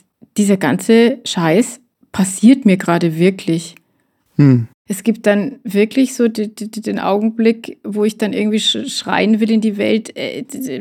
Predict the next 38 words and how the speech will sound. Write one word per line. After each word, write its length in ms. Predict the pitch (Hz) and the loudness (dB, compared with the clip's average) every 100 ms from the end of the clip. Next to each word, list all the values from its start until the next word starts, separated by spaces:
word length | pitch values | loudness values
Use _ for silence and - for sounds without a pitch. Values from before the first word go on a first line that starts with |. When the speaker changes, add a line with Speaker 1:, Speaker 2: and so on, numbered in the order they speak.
| - - - 262 | -12 -16 -16 -6
Speaker 1:
ich 160 | 214 | 0
hab 100 | 220 | 2
ja 100 | 185 | 2
Krebs, 380 | 175 233 302 - | 2 0 0 -2
um 140 | 214 | -4
Gottes 320 | 196 190 190 190 | 0 0 -2 2
Willen. 280 | 277 359 | 2 2
Äh, 360 | 277 - 208 214 - 160 | 0 2 2 2 0 2
Speaker 2:
Ja. 220 | 151 135 - _ | 2 0 -10 _
Speaker 1:
ich 160 | - 220 | -6 0
hatte 300 | 208 226 - | 0 0 0
einen, 580 | 214 156 220 233 233 226 | 0 2 4 6 6 4
äh, 440 | - 208 202 208 | 2 2 4 4
so 100 | 208 | 2
einen 80 | 220 | 4
Moment, 480 | 220 220 220 220 226 | 6 6 6 2 2
da, 240 | 226 220 | 2 0
da 220 | - 214 208 | -2 -4 -2
hab 120 | 202 | 0
ich 160 | 220 | 2
nicht, 280 | 214 208 - | 0 0 0
da 60 | 214 | 2
hab 160 | 214 262 | 4 4
ich, 200 | 254 - | 2 2
war 120 | 240 | 2
ich 100 | 220 | 6
unvorsichtig 800 | 254 294 - 202 208 214 226 220 | 6 6 6 4 4 2 0 2
und 80 | 208 | 2
hab, 260 | 196 - | 2 0
hatte 180 | 220 214 | -2 0
mein 120 | 208 | 2
Handy 280 | 202 226 247 | 6 8 8
in 100 | 220 | 6
der 80 | 202 | 2
Hand 220 | 190 208 | 2 2
und 140 | 208 196 | 0 -2
hab 180 | 202 - | -2 -2
irgendwie, 720 | - 208 214 208 214 220 | -2 0 0 2 2 2